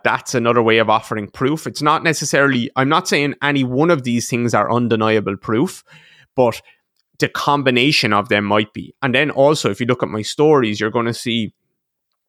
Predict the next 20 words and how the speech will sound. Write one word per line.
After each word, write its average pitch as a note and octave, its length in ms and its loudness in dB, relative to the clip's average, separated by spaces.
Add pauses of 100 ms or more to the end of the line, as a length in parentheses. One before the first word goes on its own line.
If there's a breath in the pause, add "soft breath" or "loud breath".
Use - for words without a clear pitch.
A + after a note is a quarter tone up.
(480 soft breath)
every C#3 220 0
single A#2+ 240 0
day A2+ 420 2 (1040)
people D3+ 320 -2
resharing A#2 1080 0 (420)
posts, C3+ 500 -2
people A#2 300 -4
resharing A#2 640 0
themselves B2 920 0
doing B2+ 260 2
the A#2+ 80 0
programs, A#2 640 2
and G#2+ 140 -4
that's A#2 400 -2
another, A2+ 560 0 (720 soft breath)
a G2 140 -6
huge C#3+ 640 0
testimonial A2 800 -2
for G2+ 160 -4
people. G2+ 380 -8